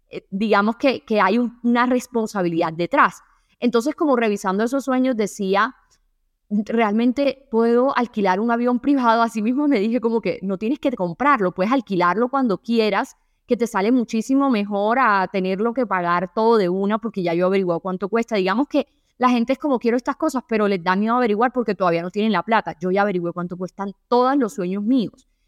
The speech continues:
Ya yo hice todo como el, el background, el presupuesto, no sé, de todo lo que yo quiero. Y siempre he dicho como te sale mejor no tener un yate parqueado en Miami, sino que te vas, no sé, a,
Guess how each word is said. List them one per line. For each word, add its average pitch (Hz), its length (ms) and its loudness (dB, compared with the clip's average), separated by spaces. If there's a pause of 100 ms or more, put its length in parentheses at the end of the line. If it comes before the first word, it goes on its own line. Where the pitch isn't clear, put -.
(200)
Ya 202 120 2
yo 220 100 2
hice 240 200 -2
todo 254 260 2
como 247 240 0
el, 185 240 0
el 190 280 0
background, 233 680 0
el 214 80 -2
presupuesto, 202 640 -4
no 185 140 -4
sé, 233 280 -2 (280)
de 208 100 0
todo 233 300 2
lo 262 100 2
que 220 140 -2
yo 196 140 -2
quiero. 226 540 0 (320)
Y 240 160 0
siempre 247 360 0
he - 20 4
dicho 302 220 0
como 254 200 -2
te 220 120 -2
sale 233 260 0
mejor 269 420 0 (260)
no 262 180 0
tener 277 260 0
un 277 100 0
yate 262 360 0
parqueado 240 480 0
en 262 100 0
Miami, 247 500 0
sino 226 320 -2
que 254 140 -2
te 240 140 0
vas, 220 260 2
no 226 160 -4
sé, 226 320 -2
a, 180 340 0